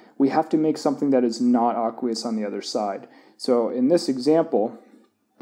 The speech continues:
you can see that lead carbonate made a solid,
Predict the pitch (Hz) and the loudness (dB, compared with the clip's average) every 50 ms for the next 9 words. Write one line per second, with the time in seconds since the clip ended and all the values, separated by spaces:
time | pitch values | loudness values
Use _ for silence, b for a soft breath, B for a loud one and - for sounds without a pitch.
0 | _ _ - - 131 127 123 120 123 113 - - 147 139 127 131 123 110 - B | _ _ -8 2 4 4 6 6 4 2 4 4 4 6 6 6 2 2 -2 B
1 | B B B B B B - - - 127 120 117 113 - - 160 175 190 - 135 | B B B B B B -6 0 2 2 2 0 -2 -4 0 0 0 2 0 0
2 | 113 107 107 107 107 - - - - - _ _ _ _ _ _ - 127 120 117 | -2 0 -2 -4 -6 -10 -16 -20 -20 -20 _ _ _ _ _ _ 2 2 4 4
3 | 120 117 113 - - - 117 113 113 113 - - - 170 185 196 - 113 - - | 2 0 0 -2 -6 -8 -6 -6 -6 -6 -8 -2 0 0 2 2 0 0 -2 -6
4 | - - | -10 -16